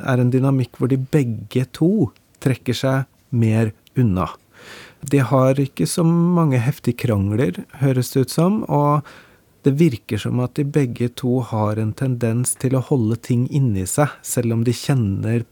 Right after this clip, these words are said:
at det ligger noe i lufta. Så måten å endre det på, det er jo å ta, fatte mot til seg og si noe om hvordan lufta kjennes ut.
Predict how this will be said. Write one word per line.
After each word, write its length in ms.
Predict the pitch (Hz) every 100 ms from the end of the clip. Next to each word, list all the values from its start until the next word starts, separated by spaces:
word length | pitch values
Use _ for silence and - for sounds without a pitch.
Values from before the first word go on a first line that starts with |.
| _ -
at 180 | - 110 -
det 160 | 135
ligger 320 | 127 113 120
noe 180 | 135 127
i 80 | 127
lufta. 380 | 123 - - 151 - _ - - - - - - - -
Så 220 | - 147 139 139 139 139 139 -
måten 480 | 151 151 143 110 135
å 60 | 131
endre 300 | 147 117 104
det 140 | 120 107
på, 160 | 165 185 165 -
det 180 | 214 147
er 260 | 101 107 113
jo 220 | 123 131 135 -
å 560 | 139 131 131 131 131 - - - _ _ - 285
ta, 520 | - 139 127 127 131 127
fatte 400 | - 143 - 123
mot 280 | 120 101 -
til 140 | 110
seg 320 | - 131 143 110 147 -
og 500 | 131 127 127 127 120 - - _
si 260 | - 127 127
noe 160 | 127
om 100 | 120
hvordan 360 | 113 104 107 120 107 - -
lufta 340 | 117 - 120
kjennes 380 | - 127 95 -
ut. 260 | 131 -